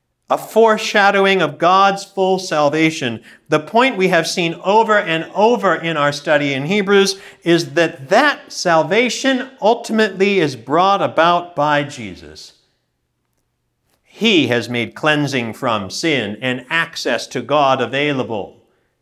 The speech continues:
He has opened the way for those who persevere to enter God's presence finally,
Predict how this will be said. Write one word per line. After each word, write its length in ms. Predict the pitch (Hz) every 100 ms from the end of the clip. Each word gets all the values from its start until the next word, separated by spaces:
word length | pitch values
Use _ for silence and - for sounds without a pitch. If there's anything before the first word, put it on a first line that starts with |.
| _ _ _ _ _
He 480 | - 240 269 202 139
has 240 | 156 147
opened 480 | 185 214 214 170 147
the 180 | 151 139
way 440 | 165 165 131 -
for 260 | - - 165
those 380 | 196 226 196
who 100 | 196
persevere 680 | 170 233 208 208 165 208 196
to 260 | - 170 156
enter 460 | 208 262 262 - 240
God's 440 | 175 202 214 196
presence 680 | - - 208 185 156 139 -
finally, 760 | - 165 127 117 110 101 92